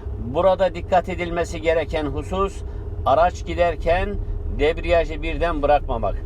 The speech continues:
Sakin bir şekilde debriyajımızı kaldırıyoruz ve gördüğünüz gibi devam ediyoruz. Debriyaj ve frenimize basarız. Rampa kalkış yaparken sola sinyalimizi veririz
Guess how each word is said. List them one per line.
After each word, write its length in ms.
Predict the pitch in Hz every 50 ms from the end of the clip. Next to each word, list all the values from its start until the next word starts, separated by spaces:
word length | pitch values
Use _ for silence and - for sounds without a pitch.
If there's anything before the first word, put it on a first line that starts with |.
| - - - - -
Sakin 800 | - - - - 139 143 143 135 139 - - 160 160 156 147 135
bir 100 | 127 -
şekilde 520 | - - 139 123 110 117 110 107 110 117 127
debriyajımızı 640 | 131 131 123 117 127 120 110 110 104 101 - -
kaldırıyoruz 720 | - 135 147 156 - 165 160 160 160 165 160 165 165 165 - - - - - - - - - -
ve 100 | 131 127
gördüğünüz 580 | 127 143 143 135 123 117 117 113 107 98 92
gibi 440 | 95 104 107 127 139 139 135 135 135 - - - - - - 95
devam 300 | 104 107 104 104 98 196
ediyoruz. 440 | 190 - 92 87 82 80 76 - - - - - - - - - - - - - - - - - - - - - - - - - - - - - - - - - -
Debriyaj 640 | - - - 123 127 123 143 151 160 160 147 120 117
ve 120 | 117 113
frenimize 560 | 104 - 110 107 107 104 104 101 104 127 120
basarız. 600 | 107 101 92 90 90 85 78 76 - - - - - - - - - - - - - - - - - - - - - - - - - - - - - - - - - - - - - -
Rampa 380 | 104 117 139 143 - 180 190 -
kalkış 600 | - 139 123 117 - 127 113 - - - - -
yaparken 540 | 110 113 - - 120 113 101 - 117 107 98
sola 320 | 92 - - 110 117 113
sinyalimizi 600 | - - 113 113 110 107 101 98 95 87 82 90 95
veririz 540 | 110 117 127 135 135 143 143 135 - -